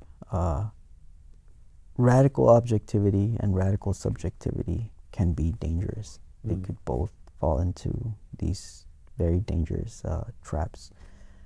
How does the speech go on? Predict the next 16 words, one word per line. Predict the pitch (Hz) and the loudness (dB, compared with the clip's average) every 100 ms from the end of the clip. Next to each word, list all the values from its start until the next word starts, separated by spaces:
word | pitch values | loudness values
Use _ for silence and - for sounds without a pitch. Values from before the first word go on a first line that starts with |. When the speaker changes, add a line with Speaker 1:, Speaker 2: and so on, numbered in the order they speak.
| - | -18
Speaker 1:
So | - 104 113 110 95 - - - | 0 4 6 6 6 0 -18 -8
we | 175 113 | 0 4
have | 120 - | 4 4
to | 123 113 | 4 6
always | 107 107 104 - | 6 6 4 0
find | - 92 95 92 101 - | 0 4 4 2 0 -4
this | 92 95 | -4 0
middle | 92 98 110 - | 0 0 -2 -6
point | - 101 95 - - - - | -4 -2 -2 -4 -16 -16 -6
where | 101 92 92 92 110 - - - - | -2 0 0 -2 -6 -14 -20 -12 -2
we | 107 104 | 2 4
as | 101 98 | 2 0
scholars | - - 92 98 95 113 - - - - - - - - - - - | -4 -2 0 0 -2 -6 -8 -16 -16 -18 -20 -20 -20 -20 -18 -18 -6
can | - | 0
remain | 95 92 92 123 | 2 2 2 2
objective, | 147 151 151 - 175 | 0 -2 -6 -6 -8